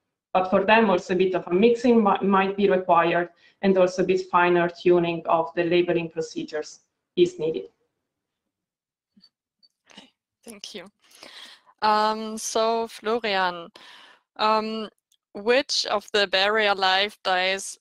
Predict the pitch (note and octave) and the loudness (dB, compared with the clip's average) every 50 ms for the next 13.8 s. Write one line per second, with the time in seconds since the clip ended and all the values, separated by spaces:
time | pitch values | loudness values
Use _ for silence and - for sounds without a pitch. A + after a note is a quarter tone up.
0 | - - G#3+ F#3 F3+ _ - G#3+ F#3 F#3 F#3 F#3 F#3 F#3 F3+ _ _ _ _ _ | -6 -2 -2 -2 -2 _ -4 -4 -4 -4 -6 -10 -18 -20 -20 _ _ _ _ _
1 | - F3+ - G3+ G3 F3 E3+ F#3 G3 G3+ G3+ G3 - - - - F3 F3+ F#3 F#3+ | -20 -20 -16 -16 -16 -16 -14 -14 -12 -10 -10 -10 -12 -12 -4 -2 0 0 0 0
2 | F#3+ - _ - - F#3 F3+ F3 F3 F3 E3 _ F#3 F#3+ G3+ G#3+ A3+ A#3+ C4 C4+ | -4 -6 _ -6 -4 -4 -4 -4 -8 -14 -18 _ -12 -4 -2 -2 0 0 -2 -4
3 | C#4 C4 - - C4+ A#3 A#3 A#3+ B3+ C4 - - - - - G3 G3 - - - | -4 -6 -6 0 0 2 2 2 0 -2 -4 -8 -14 -8 -6 -8 -6 -6 -4 -2
4 | F#3 F#3 - - F3+ F3 F3 _ - A3+ A3 - - - - - A3+ G#3 G3+ G3+ | -2 -2 -2 -4 -6 -8 -8 _ -4 -4 -4 -4 -6 -12 -4 -2 0 2 2 2
5 | G3+ G#3 - - - - G#3+ F#3 F#3 F3+ - - - F3+ F3 F3 F3 F3+ _ - | 2 0 -2 -8 -8 -2 0 0 0 0 -4 -4 -2 0 0 0 -2 -6 _ -8
6 | G#3 F#3+ F#3 F3+ F3 F3 F3 F3 E3+ - - - G3 F#3 F3+ F3+ F3+ F3+ F3 F3 | -4 -2 -2 0 0 0 -2 -2 -4 -6 -6 -6 -4 -4 -4 -6 -8 -14 -18 -18
7 | F3+ F3+ _ _ _ _ _ _ _ _ _ _ _ _ _ _ _ - F#3+ - | -20 -20 _ _ _ _ _ _ _ _ _ _ _ _ _ _ _ -14 -14 -10
8 | - G3 F#3+ F#3 - - G#3 - - - F#3+ F3+ F3+ F#3+ F#3+ F#3+ F#3+ F3+ F3 F#3 | -4 -2 -2 -2 0 -2 -6 -4 0 2 2 2 2 -2 -6 -6 -2 0 0 0
9 | G3 G#3 - - - G#3+ G#3 G#3 G3 - - - A3 A3+ A#3 A3+ - - - - | 0 -2 -4 -4 -2 0 0 0 -2 -4 -8 -10 -8 -8 -8 -8 -6 -6 -4 -4
10 | A#3+ A#3 A#3 A#3 A#3+ A#3 A3+ - - G3+ G3+ G3+ G3+ G3+ G#3 G3+ G#3 _ _ _ | -4 -4 -6 -8 -10 -12 -10 -6 -4 -4 -2 -4 -6 -8 -10 -14 -20 _ _ _
11 | _ _ _ _ - _ _ _ - F#3+ F#3+ E3+ F3 F3+ F#3 G3 G3+ G3 G3 F#3 | _ _ _ _ -20 _ _ _ -10 -8 -6 -2 0 -2 -2 -2 -6 -8 -6 -8
12 | F3+ D#3+ _ F3+ G3 F#3+ F#3+ - F#3+ F#3 F3 F#3 - - - G#3 - - - C#4+ | -8 -12 _ -12 -6 -6 -4 -2 0 0 0 0 -2 -8 -14 -14 -12 -8 -8 -8
13 | - - - - - C4+ - - C4 A#3+ A#3 A#3 A#3+ B3 - - | -8 -8 -12 -8 -8 -8 -8 -4 -2 -2 -2 -2 -4 -6 -10 -14